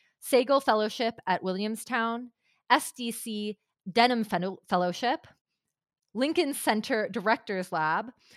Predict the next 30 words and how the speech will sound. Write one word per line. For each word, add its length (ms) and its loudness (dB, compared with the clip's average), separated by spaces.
Soho 540 4
Rep 360 0
Writer 340 0
slash 320 -2
Director 440 -2
Lab, 420 2
New 180 2
Georgia's 580 0
Jam, 600 0
and 140 -2
Drama 400 4
League 320 -4
Directors 440 -2
Project. 680 -2
She 120 -8
was 100 -2
a 60 0
finalist 560 2
for 120 -6
the 120 -6
twenty 340 -2
twenty 460 -8
Zelda 340 -2
Fish 260 -12
Chandler 540 -4
Award 480 -2
from 240 -2
S 200 -4
D 160 -12
C 420 -10